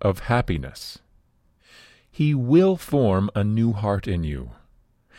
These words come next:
transform your thoughts, and conform your will to his original intention for you. You would never have charted the same path for yourself without divine intervention. Hardship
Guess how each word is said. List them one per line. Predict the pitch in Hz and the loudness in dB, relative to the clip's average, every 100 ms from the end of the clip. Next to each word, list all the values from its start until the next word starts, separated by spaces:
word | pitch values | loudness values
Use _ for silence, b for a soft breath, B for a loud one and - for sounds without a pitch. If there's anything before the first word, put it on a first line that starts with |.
| B B | B B
transform | - 135 131 117 - - 131 143 | -2 2 2 2 -4 0 2 4
your | 120 110 | 2 2
thoughts, | - 123 78 - - - - _ _ B B B B _ | 0 -2 -2 -8 -12 -12 -12 _ _ B B B B _
and | 120 113 | 0 0
conform | - 110 98 - 156 196 175 | 0 -2 -2 -2 0 2 2
your | 110 104 | 2 2
will | 92 131 135 71 76 b b b b - | 2 2 2 0 -6 b b b b -2
to | 117 | 4
his | 117 101 | 4 4
original | 101 98 143 147 165 160 | 0 4 2 2 0 0
intention | - 120 - 135 131 113 92 | 0 -2 -2 -4 -4 -4 -6
for | - 78 | -6 -6
you. | 65 58 - _ _ _ _ _ _ B B B B B _ | -6 -12 -18 _ _ _ _ _ _ B B B B B _
You | - 156 | -6 -2
would | 226 135 | 0 0
never | 120 131 123 | 2 2 2
have | 101 85 | 0 -4
charted | - 147 143 95 73 73 | -4 0 2 0 -4 -6
the | |
same | 76 - 101 90 | -6 -2 -2 -2
path | - 110 95 | -2 -4 -4
for | - 85 | -6 -6
yourself | 71 - - 147 76 65 - | -6 -8 -2 0 0 -4 -8
without | 92 85 85 82 | -4 -2 -2 -2
divine | 90 82 107 90 | -6 -2 -2 -2
intervention. | 80 78 76 98 92 - 92 - _ - _ _ _ _ _ _ B B B | -4 -6 -4 -4 -4 -8 -10 -16 _ -20 _ _ _ _ _ _ B B B
Hardship | - 131 131 - 127 - | 2 2 2 0 0 -2